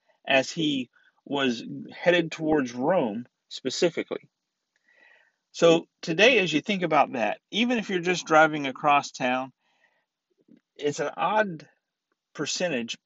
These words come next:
but the majority of accidents will happen within fifteen to twenty miles of someone's house. It's just enough to ask God, "Keep us safe,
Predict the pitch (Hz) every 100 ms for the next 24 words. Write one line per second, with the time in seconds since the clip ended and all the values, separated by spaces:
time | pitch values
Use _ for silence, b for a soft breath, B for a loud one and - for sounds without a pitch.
0 | _ - 151 151 139 127 160 208 208 120
1 | 127 175 - 123 117 - 113 - 160 170
2 | - 123 113 135 120 - 160 - 165 135
3 | 117 - 143 135 143 151 127 123 - 143
4 | 147 143 - 170 - - - _ _ _
5 | _ _ _ _ b b b b b b
6 | b _ _ _ 156 - - - 190 214
7 | - 190 135 123 - - 117 120 - 110
8 | 107 104 - 185 170 160 - - -